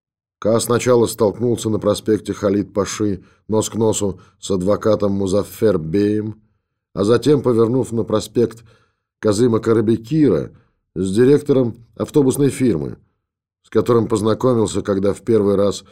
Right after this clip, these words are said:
ходил к глубокочтимому шейху Саадеттину, и с его пожилым другом. По взглядам этих людей он понял, что по его лицу все еще текут слезы, и пошел дальше,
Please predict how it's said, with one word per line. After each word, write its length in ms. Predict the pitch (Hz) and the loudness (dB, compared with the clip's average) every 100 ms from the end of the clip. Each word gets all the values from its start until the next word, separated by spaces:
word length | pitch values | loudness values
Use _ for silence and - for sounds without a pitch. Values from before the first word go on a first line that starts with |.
| _ _ | _ _
ходил 480 | - 95 90 107 95 | -6 -2 0 0 -2
к 40 | |
глубокочтимому 1000 | 85 101 95 92 101 - - 107 101 98 | -2 -2 -2 -2 -4 -6 -6 -4 -2 -4
шейху 600 | 87 - 98 90 90 82 - _ | -6 -2 -2 -2 -6 -8 -12 _
Саадеттину, 1080 | - 104 98 95 98 - - 101 78 55 - _ _ _ - | -4 0 0 0 -4 -8 -4 -4 -4 -8 -20 _ _ _ -6
и 100 | 104 | -6
с 60 | |
его 320 | 98 113 117 123 | -2 0 2 2
пожилым 460 | 107 98 107 101 | 0 0 0 -2
другом. 540 | 98 98 80 67 53 _ _ _ _ _ _ _ _ _ _ _ _ _ _ _ 101 | -2 -2 -4 -8 -16 _ _ _ _ _ _ _ _ _ _ _ _ _ _ _ -6
По 60 | |
взглядам 580 | 95 98 135 123 123 113 - _ | -4 0 2 2 0 -4 -14 _
этих 260 | 104 113 - | -6 -4 -2
людей 240 | 120 123 | 0 2
он 100 | 123 | 0
понял, 460 | 101 123 123 120 - _ _ _ _ _ _ _ | 0 0 0 -2 -6 _ _ _ _ _ _ _
что 200 | _ - | _ -6
по 120 | 107 131 | 0 2
его 180 | 120 | 4
лицу 320 | 120 123 - 127 | 2 2 0 -2
все 240 | - 127 | 2 2
еще 180 | 117 117 | 2 -4
текут 320 | 123 - 127 | -4 -4 -4
слезы, 480 | - 127 87 65 58 _ _ _ _ _ _ _ _ | 0 2 2 0 -8 _ _ _ _ _ _ _ _
и 40 | 78 | -8
пошел 320 | 104 98 135 | -4 0 0
дальше, 520 | 110 104 92 - 92 | 2 0 -2 -10 -20